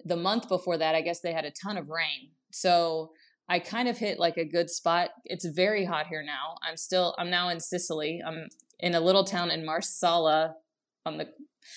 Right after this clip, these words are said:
like, far west coast of Sit-, Sicily, because I met a girl in Bali in February when I was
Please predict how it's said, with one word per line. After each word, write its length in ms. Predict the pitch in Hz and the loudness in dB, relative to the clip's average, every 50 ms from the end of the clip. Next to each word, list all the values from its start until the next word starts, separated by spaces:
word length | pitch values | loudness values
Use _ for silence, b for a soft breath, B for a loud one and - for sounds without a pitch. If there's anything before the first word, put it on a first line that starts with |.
| B B B | B B B
like, 240 | - 160 160 156 - | 2 2 2 2 -2
far 480 | - - - - 190 180 180 170 170 | -14 -8 0 4 6 8 8 8 8
west 260 | 170 170 165 165 - | 6 6 4 4 2
coast 280 | - 190 175 170 - - | 4 4 4 4 2 -2
of 80 | 156 - | -4 -2
Sit-, 360 | - 185 175 160 - - - | 0 0 2 2 0 -2 -2
Sicily, 440 | - - 208 202 208 170 165 165 160 | 2 2 2 2 2 2 0 0 0
because 260 | 156 165 190 165 165 | 0 -2 -2 0 0
I 80 | 165 | 0
met 200 | 160 160 170 160 | 0 0 0 -2
a 40 | 165 | -2
girl 380 | 156 165 165 160 160 160 156 - | 0 0 2 4 4 2 2 0
in 160 | - 160 156 | -4 -8 -4
Bali 340 | 151 160 156 160 160 160 160 | 0 0 2 4 2 2 0
in 120 | 156 147 147 | -2 -6 -4
February 480 | - 165 165 151 156 151 156 156 151 | 0 0 0 2 0 -2 -2 -2 -2
when 100 | 147 151 | -4 -6
I 80 | 147 143 | -10 -10
was 300 | 143 147 - - - | -8 -8 -10 -10 -12